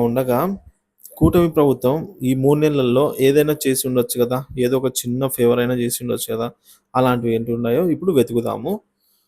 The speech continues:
So ఫ్రెండ్స్, కూటమి ప్రభుత్వం అనేది అధికారంలోకి వచ్చిన వెంటనే చేసిన పని ఏందంటే మొట్టమొదటి పని ఒకటో తేదీన, ఫస్ట్న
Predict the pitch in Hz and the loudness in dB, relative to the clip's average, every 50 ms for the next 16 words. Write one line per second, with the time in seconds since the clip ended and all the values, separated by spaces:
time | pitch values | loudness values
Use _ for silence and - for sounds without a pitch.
0 | _ _ _ _ _ _ _ _ _ _ - - 135 123 123 - 160 190 202 196 | _ _ _ _ _ _ _ _ _ _ -6 -2 0 0 0 0 -4 -4 -4 -4
1 | - - - 175 185 196 190 190 185 185 175 - 147 139 131 131 127 - 123 117 | -6 -4 2 2 2 4 4 2 2 2 2 0 0 0 0 -2 -2 -2 -2 0
2 | 117 113 113 117 127 156 190 175 - 113 117 120 127 131 - - 147 143 143 143 | 0 0 0 0 2 2 0 0 0 -4 -2 -2 -2 -2 -2 -2 0 0 0 0
3 | 143 139 135 131 127 127 127 - 131 120 120 117 117 - - - - - 143 139 | -2 -2 -2 -2 -2 -2 -2 -2 -2 0 2 0 0 0 -4 -8 -4 -4 -2 0
4 | 135 127 113 113 117 123 135 - 151 160 160 151 - - - 123 123 - - 123 | 0 0 2 2 2 0 0 -4 -4 -4 -4 -4 -6 -6 -4 -4 -4 -4 -4 -4
5 | 120 117 113 110 110 110 113 _ - 123 120 139 135 127 120 117 113 107 113 - | -2 -2 -2 -2 -4 -6 -8 _ -8 -4 -2 0 0 0 0 0 -2 -2 -4 -2
6 | 143 139 127 120 120 123 139 156 156 - - - - - - - - _ _ _ | -2 0 2 2 2 0 -2 -6 -10 -12 -12 -14 -14 -14 -18 -20 -20 _ _ _
7 | _ - 123 123 - - _ - 143 139 143 139 135 131 131 113 - 113 120 147 | _ -2 -2 -2 -2 -4 _ -2 -2 0 0 0 -2 -2 -4 -10 -8 -4 -4 -2
8 | 185 208 226 - - - _ _ _ _ _ _ _ _ _ _ _ - 120 120 | -2 -2 -4 -6 -12 -20 _ _ _ _ _ _ _ _ _ _ _ 0 2 2
9 | 120 - 156 156 156 170 165 165 156 - - 135 127 123 117 120 120 117 117 123 | 2 2 -2 -2 0 0 0 0 0 0 0 0 0 0 0 0 -2 0 0 0
10 | 123 120 101 - - _ _ _ _ _ _ - - - - - 123 120 120 - | 0 -2 -4 -6 -12 _ _ _ _ _ _ -14 -12 -8 -4 0 0 0 0 -2
11 | - - - 147 139 123 123 | -10 -8 -2 0 0 0 0